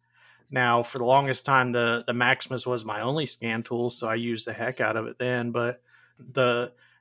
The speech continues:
the deeper you kinda get into things, the more you realize that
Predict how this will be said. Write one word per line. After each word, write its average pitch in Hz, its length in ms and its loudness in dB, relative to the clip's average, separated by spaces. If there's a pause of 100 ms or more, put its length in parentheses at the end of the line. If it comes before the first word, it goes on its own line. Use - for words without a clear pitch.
the 123 80 -2
deeper 156 340 2
you 131 160 2
kinda 131 280 0
get 123 160 2
into 127 240 2
things, 120 360 -4
the 131 120 0
more 123 200 0
you 113 160 -2
realize 117 520 0
that 120 320 -4